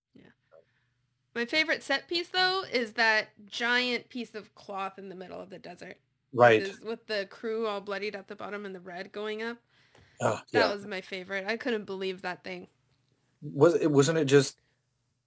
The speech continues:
Speaker 2: and practical? They, they, I don't,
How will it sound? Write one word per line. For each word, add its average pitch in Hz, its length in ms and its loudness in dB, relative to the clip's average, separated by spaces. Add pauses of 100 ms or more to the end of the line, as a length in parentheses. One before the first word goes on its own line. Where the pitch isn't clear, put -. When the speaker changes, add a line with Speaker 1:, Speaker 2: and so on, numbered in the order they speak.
Speaker 2:
and 127 360 4
practical? 139 560 2 (360)
They, 117 220 2 (180)
they, 113 260 6 (300)
I 110 80 6
don't, 127 280 6